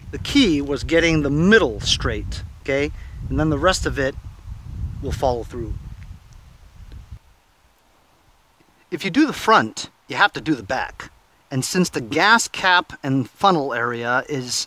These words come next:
in the area where it's red, that's gotta be red too. So that gives it some contrast.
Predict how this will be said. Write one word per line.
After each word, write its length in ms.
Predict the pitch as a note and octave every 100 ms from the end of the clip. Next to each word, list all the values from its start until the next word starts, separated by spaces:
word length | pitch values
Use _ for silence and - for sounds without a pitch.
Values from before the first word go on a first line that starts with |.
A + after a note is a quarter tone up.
| _
in 220 | A#3 C4 G3+
the 180 | D3+
area 320 | D3 B2+ B2 A#2
where 180 | A2+
it's 140 | A2+ A#2
red, 320 | C3+ D#3+ G3 - - - _ -
that's 220 | C3 -
gotta 220 | A3+ A3
be 120 | A3
red 260 | A#3+ B3+ G#3
too. 380 | D4 E4+ B3 - _ _ _ _ _ _ _ _ _ _ _ _
So 160 | - C3
that 180 | D3 -
gives 180 | F#3+ D#3+
it 60 |
some 220 | - D3+
contrast. 640 | B2+ B2+ A#2 G#2 F2+ -